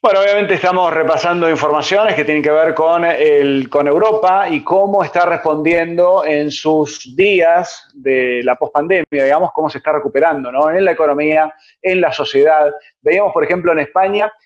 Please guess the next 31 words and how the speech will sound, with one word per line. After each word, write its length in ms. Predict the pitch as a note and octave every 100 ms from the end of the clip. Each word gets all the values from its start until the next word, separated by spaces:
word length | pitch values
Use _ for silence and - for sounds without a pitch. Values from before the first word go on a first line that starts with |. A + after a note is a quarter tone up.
| _ -
muchos 380 | F3+ B3 A#3 G3+
bares, 500 | G3+ C#3+ C#3 - -
eh, 580 | D#3 D3 C#3 C3+ C3 C3
y 120 | E3+
restaurantes 640 | D3+ D#3 D3+ D#3+ F#3 G3 F#3
que 80 | D3+
empezaron 440 | C#3+ C#3+ F3 E3+
a 60 | D3+
abrir. 320 | D3 C3 B2+
Por 140 | C#3+
supuesto, 500 | D3+ G3 A#3+ C#3 A#2+
claro, 280 | - G#3+ C#3
todos 180 | - F#3+
tienen 220 | F#3+ F#3+
que 80 | D#3+
respetar 420 | C#3 - C#3+ E3+
el 140 | E3+ C#3+
distanciamiento 580 | B2+ C#3 C3+ D3 D3+
social, 420 | B2+ B2+ F3 F#3 G3 _ _ _
el 120 | C3
uso 200 | D3 C#3+
de 60 | D3
barbijo, 580 | C#3 D#3+ F#3+ - F3+ F3 _ _
pero 160 | E3 F3+
de 80 | F#3+
a 100 | G3
poco 600 | C4 - A#3 B3 - _ -
la 240 | D3+ D3
gente 400 | - G#3+ A3 F3
va 160 | E3+ G#3
saliendo 800 | F3+ D#3+ F3 F#3+ G3 G3+ G#3